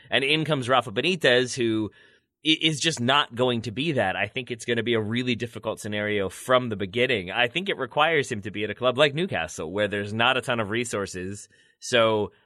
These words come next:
you do have to kind of buy in. You do have this sort of backs against the wall, chip on our shoulder. We've gotta be a unit to make something happen. And I think, at least right now, if you don't have that collective buy-in, I don't think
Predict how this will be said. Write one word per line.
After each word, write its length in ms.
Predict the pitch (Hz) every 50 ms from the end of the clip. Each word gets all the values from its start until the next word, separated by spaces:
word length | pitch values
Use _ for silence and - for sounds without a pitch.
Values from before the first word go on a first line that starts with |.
| _ _ _ _ _ _ _
you 200 | 110 117 123 135
do 260 | 123 104 127 190 233 220
have 220 | 151 135 113 -
to 80 | - 107
kind 180 | 120 113 101
of 100 | 98 82
buy 180 | 95 113 104 92
in. 200 | 87 80 82 87
You 160 | 95 110 113
do 200 | 107 127 143 147
have 260 | 139 143 131 110 95
this 180 | 110 120 117 113
sort 160 | - 120 110
of 140 | 113 101 -
backs 280 | 139 131 127 - -
against 300 | 135 117 123 123 117 -
the 100 | - 120
wall, 320 | 113 113 117 117 117 117 113
chip 240 | - - 143 - -
on 120 | 123 117
our 80 | 113 104
shoulder. 560 | - 123 117 113 113 110 107 107 104 101 - _ - - - -
We've 260 | - 117 135 143 131
gotta 220 | 110 139 135 123 120
be 160 | 123 127 120
a 40 | 117
unit 340 | 113 117 123 123 123 117
to 80 | - 120
make 200 | 110 113 110 -
something 280 | - 113 92 107 92 98
happen. 460 | 131 143 131 - - 95 90 87 82 _ - _ -
And 140 | 107 110 113
I 80 | 110
think, 340 | 104 - 117 117 113 107 - _ _ _ -
at 140 | - 104
least 240 | 113 151 165 151 -
right 180 | 151 143 123 98
now, 300 | 120 131 135 131 120 113
if 120 | 104 -
you 100 | 113 110
don't 260 | 107 117 120 123 107
have 240 | 76 - 120 110 98 92
that 200 | 107 98 - -
collective 420 | 117 110 107 101 - 107 98 90
buy-in, 400 | 107 101 101 101 95 87 85 87
I 140 | 78 95 98
don't 320 | 82 104 98 101 - -
think 360 | - - 98 90 87 80 -